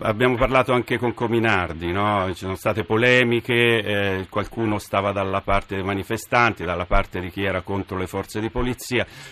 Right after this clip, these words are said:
però la sindaca ha detto: "No, noi ringraziamo le forze di polizia perché hanno garantito che la manifestazione,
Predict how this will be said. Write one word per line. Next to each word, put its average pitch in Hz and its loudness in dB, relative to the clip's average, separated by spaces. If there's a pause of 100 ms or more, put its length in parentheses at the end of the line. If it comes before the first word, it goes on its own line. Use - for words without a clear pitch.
però 127 8
la 110 6
sindaca 113 4
ha 98 2
detto: 98 -4
"No, 98 0
noi 98 -2
ringraziamo 92 -4
le 90 -4
forze 98 -6
di 113 -2
polizia 104 -4
perché 85 -8
hanno 90 -4
garantito 90 -6
che 85 -6 (240)
la 98 -4
manifestazione, 98 -4